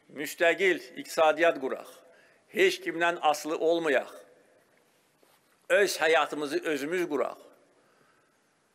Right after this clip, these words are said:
Güclü siyasi iradə imkan verdi ki, müstəqil xarici siyasət aparaq, daxili siyasət aparaq. İmkan verməyək ki, kimsə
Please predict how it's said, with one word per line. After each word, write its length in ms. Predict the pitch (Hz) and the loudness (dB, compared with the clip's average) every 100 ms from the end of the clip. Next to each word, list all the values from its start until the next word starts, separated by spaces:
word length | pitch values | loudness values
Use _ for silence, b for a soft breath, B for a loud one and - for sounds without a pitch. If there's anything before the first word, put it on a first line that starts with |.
| _ - | _ -4
Güclü 380 | 160 139 190 | -4 0 -2
siyasi 500 | 180 190 180 170 - | -2 2 2 2 -2
iradə 580 | 220 180 175 170 170 180 | -2 2 6 4 6 4
imkan 360 | 175 175 175 160 | 4 2 0 4
verdi 340 | 170 156 170 | 2 2 -2
ki, 120 | 180 | -2
müstəqil 640 | 165 165 - 165 160 160 170 151 | -4 -4 0 2 2 2 -2 2
xarici 380 | 160 170 170 - | 2 2 0 -2
siyasət 380 | 190 165 156 135 | 0 2 2 2
aparaq, 460 | 127 117 104 - - | 2 0 -2 -4 0
daxili 360 | 156 160 180 | 2 2 -4
siyasət 420 | 180 196 170 170 143 | -2 0 0 2 0
aparaq. 400 | 131 123 113 - - - - _ _ b b b b | 2 0 0 -6 -16 -20 -20 _ _ b b b b
İmkan 440 | 143 156 143 190 151 120 | -8 -6 0 0 0 -2
verməyək 540 | 147 214 202 190 185 170 | 2 4 4 4 2 2
ki, 80 | 175 | -6
kimsə 460 | - 175 - 175 | -4 -4 2 4